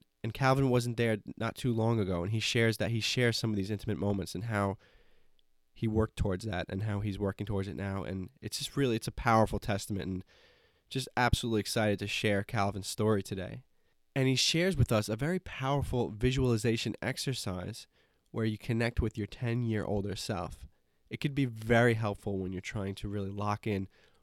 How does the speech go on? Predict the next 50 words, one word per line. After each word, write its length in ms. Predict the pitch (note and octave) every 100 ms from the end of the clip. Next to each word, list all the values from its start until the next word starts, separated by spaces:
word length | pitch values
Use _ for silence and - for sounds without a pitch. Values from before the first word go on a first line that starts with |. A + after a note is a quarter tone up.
| _
what 220 | A2 B2+ -
are 200 | A#2+ A#2+
your 220 | A#2 G#2+ G2
goals? 420 | G2+ G2+ F2+ -
What 160 | A2 -
are 140 | A#2
you 120 | A2+
trying 320 | G2+ A2+ G2+ G2
to 160 | G2+
achieve? 560 | F2 - G2 G2+ - - _ _ _ _ _ _ _ _ _
So 140 | C3+
guys, 240 | B2+ C3 C3
I 120 | A#2+
am 120 | A#2+
excited 500 | A#2 - B2+ C3 C#3
about 280 | - A#2+ A2+
this 160 | A2+
episode. 440 | A#2 A2 - A#2+ A2
Calvin 360 | B2+ A#2+ A#2+
has 280 | A#2 A2 - - -
a 120 | E2
great 440 | - A2 B2+ C3
passion 440 | - B2 A#2+ B2+ A#2+
for 160 | -
life, 440 | G2+ A2 A#2 A#2 - G2
and 300 | G2 G2 F#2 _ _ _
he 160 | A#2 A2
is 120 | -
here 180 | B2+ B2
today. 500 | - A2 A2 G#2+ G#2 _ _ _ _ _
Head 140 | - C#3+
over 160 | C#3+
to 160 | C3+ C#3
calvin 680 | - C3+ C3+ C3+ C#3+ C#3+ -
wayman 640 | G2 A#2 B2+ B2+ B2+ C#3 -
dot 280 | B2 A2+ G#2
com 320 | - A#2 A#2+
to 100 | B2
see 160 | - A#2+
more 380 | A2 A2 A#2 F#2
about 240 | G#2 G2+
what 200 | G2+ A2
he 220 | G#2+ A#2
is 140 | G#2+ G2+
doing 320 | A#2+ B2+ A#2+
and 80 | G2+
what 140 | G2+
he 100 | A2
is 100 | G2
about, 420 | G2 G#2+ A#2 B2+